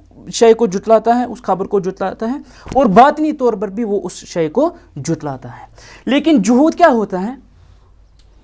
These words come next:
इसमें बातिनी तौर पर तो वो इकरार करता है, लेकिन ज़ाहिरी तौर पर वो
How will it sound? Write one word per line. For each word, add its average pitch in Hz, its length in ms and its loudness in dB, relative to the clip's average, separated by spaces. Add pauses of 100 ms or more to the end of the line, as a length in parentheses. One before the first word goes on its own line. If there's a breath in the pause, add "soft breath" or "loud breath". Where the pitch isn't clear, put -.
(200)
इसमें 254 460 4
बातिनी 247 400 4
तौर 285 200 0
पर 277 120 -2
तो 285 160 -2
वो 302 100 2
इकरार 285 340 2
करता 320 320 4
है, 247 140 4
लेकिन 220 300 0
ज़ाहिरी 294 360 4
तौर 240 220 -4
पर 233 140 -8
वो 330 320 -2